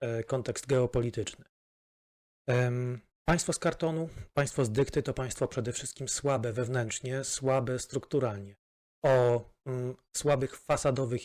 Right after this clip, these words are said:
e, instytucjach, nieskutecznym prawie albo o, mm, prawie, które, mm, które występuje, któ-, albo o, e, o, o nieskutecznym,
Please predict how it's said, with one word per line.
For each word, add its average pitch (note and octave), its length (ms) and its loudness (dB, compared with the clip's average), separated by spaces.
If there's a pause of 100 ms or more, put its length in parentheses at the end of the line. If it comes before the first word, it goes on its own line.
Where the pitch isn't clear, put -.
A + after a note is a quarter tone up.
e, B2 220 -4
instytucjach, D3 720 -2
nieskutecznym C3+ 600 -4
prawie A#2+ 580 2
albo A#2+ 440 2
o, A#2+ 300 4 (460)
mm, B2+ 300 0
prawie, B2+ 340 4
które, B2 480 4
mm, A#2+ 760 -4 (880)
które C3+ 260 2
występuje, B2+ 800 2 (100)
któ-, - 320 -2 (440)
albo B2 380 4
o, B2 380 2 (100)
e, A#2 260 -2 (1300)
o, C3 180 -4
o C#3+ 80 0
nieskutecznym, C3+ 840 -2